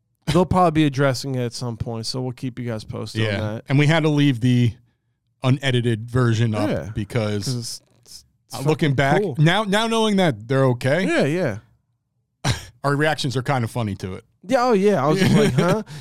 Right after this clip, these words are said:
Speaker 1: 'Cause I
Speaker 2: Like,
Speaker 1: didn't
Speaker 2: I
Speaker 1: know how to take it. I'm like, "What the hell's going on?"
Speaker 2: I couldn't hear the shots. So when
Speaker 1: I
Speaker 2: you said
Speaker 1: heard it.
Speaker 2: shot, I was
Speaker 1: Yeah,
Speaker 2: like,
Speaker 1: I heard it.
Speaker 2: I heard
Speaker 1: was like,
Speaker 2: something in
Speaker 1: "Huh."
Speaker 2: the distance, but my earpiece or whatever, like, it was
Speaker 1: Yeah.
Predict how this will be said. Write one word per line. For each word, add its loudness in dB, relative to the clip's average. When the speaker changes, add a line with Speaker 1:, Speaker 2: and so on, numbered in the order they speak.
Speaker 1:
'Cause 2
I 4
Speaker 2:
Like, 2
Speaker 1:
didn't 2
Speaker 2:
I 4
Speaker 1:
know 2
how 4
to 4
take 2
it. 4
I'm 2
like, -2
"What -2
the -4
hell's -2
going -2
on?" -6
Speaker 2:
I 0
couldn't 2
hear 2
the 0
shots. -2
So -2
when 4
Speaker 1:
I 4
Speaker 2:
you 2
said 0
Speaker 1:
heard 0
it. 2
Speaker 2:
shot, 2
I -2
was 2
Speaker 1:
Yeah, 6
Speaker 2:
like, 4
Speaker 1:
I 4
heard 4
it. 0
Speaker 2:
I -2
heard 2
Speaker 1:
was -6
like, -6
Speaker 2:
something 0
in 4
Speaker 1:
"Huh." 0
Speaker 2:
the 0
distance, 0
but -4
my -2
earpiece -6
or -6
whatever, -4
like, 2
it 2
was 0
Speaker 1:
Yeah. -6